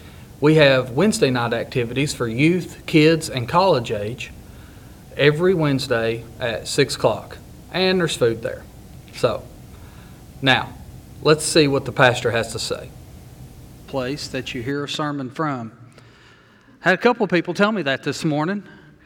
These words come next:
and, uh, I agree with them. You know, a normal, a normal avenue for sermon prep is listening to other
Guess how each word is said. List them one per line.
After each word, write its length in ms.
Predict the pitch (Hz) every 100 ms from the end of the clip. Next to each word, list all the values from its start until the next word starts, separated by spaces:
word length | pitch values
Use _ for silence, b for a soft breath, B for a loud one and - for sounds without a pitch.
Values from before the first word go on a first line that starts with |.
| B B
and, 300 | 151 156 160
uh, 260 | 147 143 135
I 140 | 160
agree 260 | 262 190 311
with 200 | 202 131
them. 160 | 110 107 - - b b b b b b b _
You 140 | - 185
know, 200 | - - - -
a 100 | 190
normal, 600 | 180 202 269 262 208 156 B B B B B B B _ _
a 60 | 165
normal 580 | 165 220 254 240 208 - - - _ _ - - _ -
avenue 580 | 196 180 151 139 139 131
for 180 | -
sermon 440 | 120 - 165 143 123
prep 400 | 127 123 123 -
is 180 | 113 143
listening 460 | 160 165 156 143
to 200 | 120 123
other 380 | 135 151 175 175